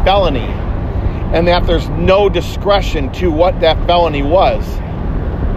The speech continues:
<coughs> And I've said this before. It's one thing if you've held up a bank at gunpoint. Yeah, I'm sorry, you just lost your gun rights for life and your voting rights.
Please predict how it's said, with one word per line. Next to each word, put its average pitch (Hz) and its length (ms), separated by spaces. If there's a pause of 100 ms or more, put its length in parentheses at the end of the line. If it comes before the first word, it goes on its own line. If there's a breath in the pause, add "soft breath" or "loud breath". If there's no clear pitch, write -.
(300)
<coughs> - 540
And 165 100
I've 160 140
said 180 260
this 175 100
before. 175 500 (400 loud breath)
It's 156 160
one 220 240
thing 220 180
if 185 120
you've 208 160
held 208 360
up 214 140
a 165 60
bank 202 320
at 151 120
gunpoint. 156 600 (280)
Yeah, 196 240 (280)
I'm 254 160
sorry, 190 400
you 220 120
just 190 260
lost 190 300
your 190 100
gun 175 220
rights 143 260
for 165 140
life 160 240
and 180 260
your 180 120
voting 165 340
rights. 123 420